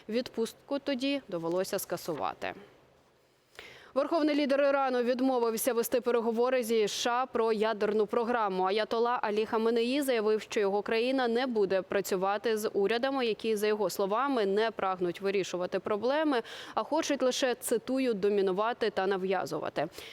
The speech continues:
Раніше президент США Дональд Трамп надіслав верховному лідеру Ірану пропозицію укласти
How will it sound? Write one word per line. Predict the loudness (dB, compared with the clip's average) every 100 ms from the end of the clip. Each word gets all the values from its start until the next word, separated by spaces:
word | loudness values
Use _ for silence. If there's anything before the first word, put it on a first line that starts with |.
| -6
Раніше | -2 0 2 0
президент | 0 -2 0 0 0
США | 0 -2
Дональд | 0 0 0 -2
Трамп | -2 -2 -2 -2
надіслав | 0 0 0 -2
верховному | 0 -2 -2 0 0 2 2
лідеру | 0 0 -2 0
Ірану | 0 0 0 -2 -2
пропозицію | -4 -2 0 0 0 -4
укласти | -2 -2 -2 -4 -2 0 0